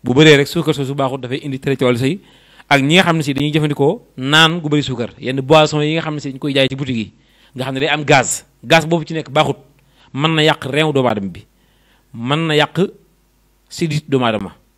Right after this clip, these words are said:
Waaye suukar suñ ciy def baaxut, dafay indi tële ci wàllu sëy bu dee góor nga.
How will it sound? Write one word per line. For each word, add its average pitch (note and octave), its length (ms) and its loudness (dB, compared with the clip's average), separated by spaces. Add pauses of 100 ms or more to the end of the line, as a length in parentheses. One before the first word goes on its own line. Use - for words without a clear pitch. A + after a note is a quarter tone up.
(200)
Waaye C3+ 200 4
suukar F3+ 300 -2
suñ D#3 140 -10
ciy D#3+ 80 0
def - 240 -4 (420)
baaxut, D3 340 4 (100)
dafay C#3+ 240 -6
indi C#3+ 160 -8 (160)
tële E3+ 220 0
ci D#3 60 -8
wàllu C#3 160 -4
sëy C#3 160 -6
bu B2+ 120 -8
dee C3+ 100 0
góor A#2+ 180 -2
nga. F#2+ 120 -14